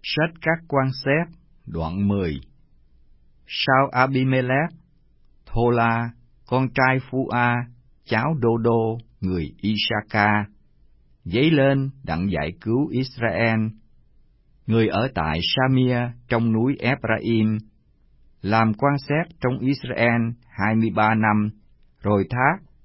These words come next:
và được chôn tại Samia. Sau người ấy có Jair, người Galaad, dấy lên,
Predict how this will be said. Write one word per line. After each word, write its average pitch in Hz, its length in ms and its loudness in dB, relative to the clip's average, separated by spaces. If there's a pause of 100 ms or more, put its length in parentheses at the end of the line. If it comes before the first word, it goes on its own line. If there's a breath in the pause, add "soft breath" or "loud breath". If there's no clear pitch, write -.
(160)
và 92 240 0
được 69 300 -8
chôn 120 360 0
tại 69 280 -2
Samia. 104 680 0 (1160)
Sau 143 320 2
người 104 260 2
ấy 131 360 -2 (220)
có 117 240 -2
Jair, 120 680 2 (220)
người 85 380 -2
Galaad, 113 600 0 (360)
dấy 113 260 0
lên, 113 360 2